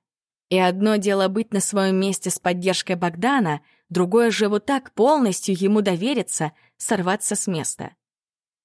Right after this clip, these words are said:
Я высвобождаюсь из объятий медведя, поворачиваюсь к нему и смотрю в глаза. «Это очень серьёзное предложение, Богдан». «Ты сомневаешься в моей серьёзности?»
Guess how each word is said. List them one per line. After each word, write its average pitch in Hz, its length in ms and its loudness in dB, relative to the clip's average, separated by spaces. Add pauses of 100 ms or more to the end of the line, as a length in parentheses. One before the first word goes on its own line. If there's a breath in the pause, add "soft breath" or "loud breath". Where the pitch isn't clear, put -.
(260)
Я 269 240 -2
высвобождаюсь 233 800 0
из 170 120 -2
объятий 185 400 0
медведя, 175 480 -2
поворачиваюсь 170 880 -2
к - 60 -10
нему 185 360 2
и - 20 2
смотрю 185 460 0
в 170 80 -8
глаза. 185 460 -2 (920)
«Это 196 260 0
очень 202 300 2
серьёзное 214 640 0
предложение, 175 680 0
Богдан». 165 500 -2 (600)
«Ты 165 140 0
сомневаешься 180 720 2
в 170 40 -4
моей 180 200 0
серьёзности?» 185 880 -2